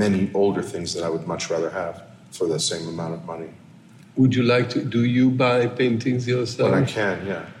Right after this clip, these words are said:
Speaker 2: What kind of painting?
Speaker 1: I bought a, uh, the most expensive thing I bought was, uh, Cornelis van Haarlem. From having had the show at, in Haarlem, they have a lot of his paintings. And the director, Karel Schompers, he said, "You need to look at this guy."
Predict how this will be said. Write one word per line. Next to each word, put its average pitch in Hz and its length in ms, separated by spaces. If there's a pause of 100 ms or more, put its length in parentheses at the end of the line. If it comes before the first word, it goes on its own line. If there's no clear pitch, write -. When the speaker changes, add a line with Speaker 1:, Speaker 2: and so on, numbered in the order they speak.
Speaker 2:
What 123 220
kind 113 260
of 101 140
painting? 101 500 (140)
Speaker 1:
I 104 40
bought 90 300
a, 87 120 (160)
uh, 87 300 (380)
the 85 100
most 90 260
expensive - 460
thing 92 200
I 90 60
bought 92 380
was, 90 240
uh, 87 260 (140)
Cornelis 90 500
van 82 120
Haarlem. 92 420 (280)
From 98 180
having 104 260
had 104 200
the 98 60
show 98 280 (140)
at, 90 60 (140)
in 87 120
Haarlem, 90 420 (1000)
they 95 120
have 90 220
a 90 40
lot 87 220
of - 80
his 90 160
paintings. 85 840
And 90 120
the 90 40
director, 98 600 (420)
Karel 92 280 (120)
Schompers, 95 840
he 85 80
said, 76 260 (400)
"You 98 180
need 98 180
to 90 80
look 90 220
at - 100
this - 180
guy." 87 260